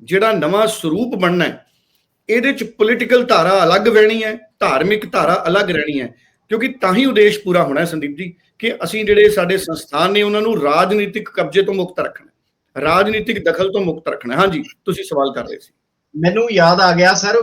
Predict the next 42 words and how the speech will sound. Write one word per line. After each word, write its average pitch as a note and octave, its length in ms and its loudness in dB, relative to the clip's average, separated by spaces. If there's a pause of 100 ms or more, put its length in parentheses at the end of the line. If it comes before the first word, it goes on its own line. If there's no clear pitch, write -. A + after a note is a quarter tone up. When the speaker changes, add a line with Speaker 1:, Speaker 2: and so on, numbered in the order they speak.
(140)
Speaker 2:
ਇਹ F3 280 2
ਆਪਣੇ F3+ 320 -2
ਕੱਲ੍ਹ G#3+ 260 0
ਵਾਲੇ A#3+ 180 2
ਸ਼ੋਅ G#3 260 -2
ਤੋਂ A3+ 80 0
ਬਾਅਦ F#3+ 200 0
ਨਾ A#3+ 100 0
ਇੱਕ G#3 680 -2
ਬੀਬੀ E3 240 -6
ਜੀ G3+ 220 -4
ਹੈ, F3 160 0
ਉਹਨਾਂ F#3 280 -6
ਦਾ F#3 120 0
ਜਿਹੜਾ F3+ 580 2 (480)
ਆਈਡੀ F3 320 2
ਹੈ, - 260 -2 (600)
ਜਿੱਥੋਂ E3 240 -6
ਉਹਨਾਂ G3 140 -4
ਨੇ G3 60 -2
ਕੁਮੈਂਟ F3+ 360 0
ਕੀਤਾ, D#3+ 460 -4 (340)
ਉਹ F#3+ 360 -2 (140)
ਕੌਰ F#3 340 2
ਸ਼ਬਦ F3 320 -4
ਉਹਨਾਂ, F3 360 0
ਮਤਲਬ E3+ 240 -2
ਉਹਨਾਂ F3 180 0
ਦੇ F3 80 0
ਨਾਮ D#3+ 220 0
ਨਾਲ E3+ 140 0
ਲੱਗਿਆ D#3 260 0
ਹੋਇਆ E3 160 0
ਸੀ, F#3 120 -4
ਤਾਂ E3+ 220 0
ਮੈਂ F3 100 -2
ਕਿਹਾ F3+ 160 -2
ਵੀ F#3 100 -6
ਉਹਨਾਂ F3+ 180 -2
ਦਾ F3 80 0
ਕੁਮੈਂਟ D#3 360 -4
ਹੈ। F3 140 -6